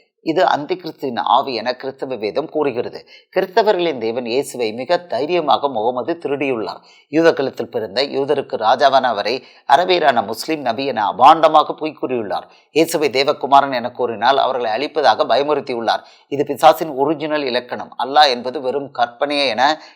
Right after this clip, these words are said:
ஏற்கனவே நாம் வசன ஆய்வின் மூலம் கண்டறிந்துள்ளோம். இஸ்லாம் என்றால் முகமது மட்டுமே. இப்படி எழுதியிருக்கிறாரு, இவருக்கு யார் அத்தாரிட்டி கொடுத்திருக்கிறாரு? இப்படி கொலை செய்யுங்கன்னு பயமுறுத்தியிருக்காரு. இது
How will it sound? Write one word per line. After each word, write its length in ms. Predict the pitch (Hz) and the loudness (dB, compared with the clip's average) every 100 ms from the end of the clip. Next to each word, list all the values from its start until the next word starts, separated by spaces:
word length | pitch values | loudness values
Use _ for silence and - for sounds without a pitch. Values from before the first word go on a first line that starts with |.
| _ | _
ஏற்கனவே 560 | 131 147 147 131 139 | 2 2 0 -2 -2
நாம் 300 | 139 117 131 117 | 0 0 0 -6
வசன 300 | 120 143 143 | -8 0 4
ஆய்வின் 340 | 120 135 131 | 4 4 -4
மூலம் 320 | 107 113 151 | -4 -6 -4
கண்டறிந்துள்ளோம். 640 | 120 127 131 123 113 101 - - _ - | -4 -2 -2 -2 -4 -6 -8 -20 _ -10
இஸ்லாம் 420 | 123 - 143 139 | -6 6 6 6
என்றால் 460 | 117 123 127 131 | -2 4 6 6
முகமது 420 | - 120 131 127 120 | -2 -6 -4 -4 -8
மட்டுமே. 540 | 110 - 120 95 _ _ _ _ _ _ _ | -10 -8 -10 -10 _ _ _ _ _ _ _
இப்படி 440 | _ 143 185 160 139 | _ -6 -2 0 0
எழுதியிருக்கிறாரு, 720 | 156 185 - 107 98 110 127 | 0 -2 -4 -8 -6 -8 -8
இவருக்கு 360 | 123 120 127 | -8 -6 -6
யார் 320 | 113 113 147 160 | 4 10 10 10
அத்தாரிட்டி 460 | 151 135 127 113 | 6 4 2 -6
கொடுத்திருக்கிறாரு? 680 | - 110 - - 107 110 123 - _ - | -10 -12 -12 -8 -6 -4 -6 -10 _ -12
இப்படி 240 | 135 160 | -2 2
கொலை 220 | 151 170 175 | 6 6 4
செய்யுங்கன்னு 360 | 165 151 151 123 | -2 -2 -2 2
பயமுறுத்தியிருக்காரு. 880 | 135 156 151 131 - 107 101 120 139 - _ _ _ | 2 2 0 -2 -4 -4 2 2 2 -4 _ _ _
இது 220 | 143 | -8